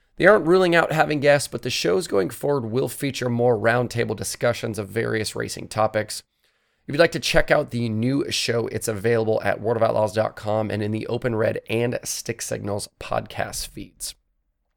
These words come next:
If you're a Dirt Tracker Plus subscriber, I made a few updates to the dashboard last night.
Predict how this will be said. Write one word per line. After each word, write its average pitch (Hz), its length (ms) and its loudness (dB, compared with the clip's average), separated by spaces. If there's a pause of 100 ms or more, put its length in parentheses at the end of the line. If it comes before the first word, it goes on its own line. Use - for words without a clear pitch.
(680)
If 180 120 2
you're 226 120 10
a - 20 8
Dirt 226 160 8
Tracker 208 300 4
Plus 185 240 2
subscriber, 180 580 4
I 160 60 2
made 190 180 2
a 190 100 2
few 175 200 -4
updates 160 400 2
to - 80 -10
the 127 100 -4
dashboard 147 580 0
last 139 280 2
night. 135 320 0